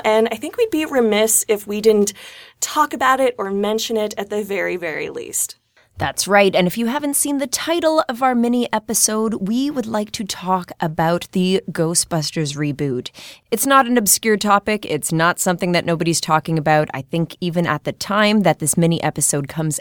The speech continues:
Speaker 2: out, tongues will still be wagging and people will still be arguing and arguing quite passionately about this film. There's something about this film, well, there are many things about this film that's got horror fans in a bit of a tizzy.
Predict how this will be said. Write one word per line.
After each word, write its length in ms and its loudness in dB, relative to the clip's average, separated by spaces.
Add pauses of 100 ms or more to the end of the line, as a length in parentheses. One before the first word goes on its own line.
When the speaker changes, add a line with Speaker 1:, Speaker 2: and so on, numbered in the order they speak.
Speaker 2:
out, 360 2
tongues 340 -8
will 140 -2
still 360 -2
be 160 0
wagging 600 4
and 300 -2
people 360 -6
will 160 0
still 320 -2
be 320 2 (460)
arguing 840 4
and 220 0
arguing 540 2
quite 460 0 (140)
passionately 720 2
about 300 2
this 180 0
film. 320 -6
There's 200 -6
something 420 0
about 400 0
this 180 0
film, 420 -4 (360)
well, 100 0
there 140 6
are 40 4
many 280 4
things 260 -4
about 240 -4
this 160 -6
film 320 -8
that's 240 -8
got 320 4
horror 440 2
fans 600 0
in 320 0
a 80 -4
bit 460 2
of 120 0
a 100 0
tizzy. 600 -4